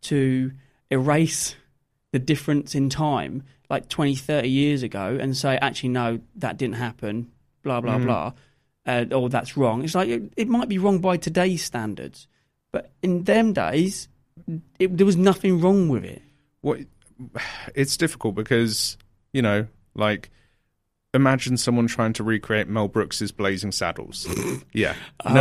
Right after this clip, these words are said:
Speaker 1: Holy
Speaker 2: one's
Speaker 1: crap. Can
Speaker 2: ever
Speaker 1: you
Speaker 2: going to
Speaker 1: imagine?
Speaker 2: be able to do that.
Speaker 1: No, God, can you imagine the outcry?
Speaker 2: Only, like, someone like Quentin Tarantino, who could literally, you know, make something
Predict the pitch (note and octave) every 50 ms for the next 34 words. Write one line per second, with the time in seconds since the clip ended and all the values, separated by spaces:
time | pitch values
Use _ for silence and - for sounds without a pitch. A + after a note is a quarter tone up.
0 | C#3+ C#3+ C#3+ C3+ B2+ C#3 - - - D3+ C#3+ C3 B2 - - - - - C#3 D#3
1 | D3+ - - D#3+ D#3 - - G2+ G2+ E3 E3 F3 G2+ G2 F#2+ F#2+ F#2+ - - -
2 | G2 F2+ D#2 D2+ - - - - D3+ C#3 A2 G#2+ A#2+ C#3 - F3 C#3+ C3+ C#3 -
3 | F3 F#3 G3+ G#3+ A3 G#3 G#3 G#3 G#3+ A3 G#3+ G3 F#3 F3+ E3+ E3+ F3 - - _
4 | _ - F#3+ F3+ D#3+ - - - - C3+ A#2 G#2+ G#2+ G#2 G#2 G#2 - _ _ _
5 | _ _ _ _ - C3+ C#3 C#3+ C#3+ C3 C3 - - B2 A#2 G#2 D#2+ - - C3
6 | A#2+ A2+ A2+ A2 - - - - B2+ A#2 A2 - G#2+ G2+ - - G2+ G2 G2 F#2+
7 | - - G2 F#2+ F2 E2 E2 E2 F2 - G#2+ G#2 G2+ - G2 F2+ E2+ G2+ - -
8 | A2+ G2+ G#2 - - - - G2+ F#2+ F2+ F2 G#2+ - _ _ _ _ _ _ _
9 | _ _ _ _ - A#2 A2 F#2+ E2 E2 E2 - G#2 G2+ F#2+ - - - G#2 F2
10 | - - G2+ F#2+ E2+ -